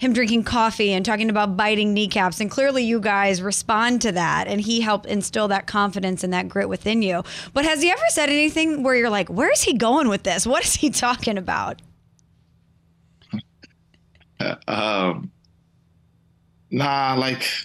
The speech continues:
Speaker 2: all his, all his speeches are kinda like that. Um, there has been a couple times where, like,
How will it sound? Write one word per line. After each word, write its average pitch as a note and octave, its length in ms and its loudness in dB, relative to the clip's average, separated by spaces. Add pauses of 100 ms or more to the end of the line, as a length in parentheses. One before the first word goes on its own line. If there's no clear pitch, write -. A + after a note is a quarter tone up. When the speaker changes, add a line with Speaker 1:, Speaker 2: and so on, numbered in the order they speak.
(440)
Speaker 2:
all C#3 180 2
his, E3 300 2
all A#2+ 180 0
his D#3 240 2
speeches C3 420 2
are G2+ 120 0
kinda A#2 260 0
like G2 300 -2
that. F2+ 420 -2
Um, F2 640 -2 (840)
there A2+ 100 -2
has B2 320 0
been B2 140 4
a A#2+ 80 0
couple A#2 280 0
times G2+ 540 -2
where, G2 160 2
like, F2+ 380 -2